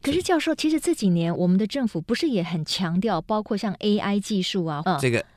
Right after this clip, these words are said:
Speaker 2: A I，A I也是建筑在数学上啊。
Speaker 1: 那当然了，就是说，因为现在大家都是说适才适性嘛。
Speaker 2: 哦，这个我又要讲了。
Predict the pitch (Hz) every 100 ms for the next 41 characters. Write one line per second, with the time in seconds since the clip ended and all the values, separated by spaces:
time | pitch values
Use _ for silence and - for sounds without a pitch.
0 | - 127 135 - 113 110 - - _ -
1 | 160 151 156 120 87 - 123 110 - -
2 | 127 95 - 92 - 101 80 - - -
3 | 98 - 76 - 85 - - - _ -
4 | - - 277 311 320 285 196 202 240 233
5 | 233 226 262 262 - 233 214 208 185 -
6 | - - 233 214 208 214 196 202 190 -
7 | 208 - 160 - 185 165 175 143 101 -
8 | - 160 123 101 104 120 113 113 104 110
9 | 87 87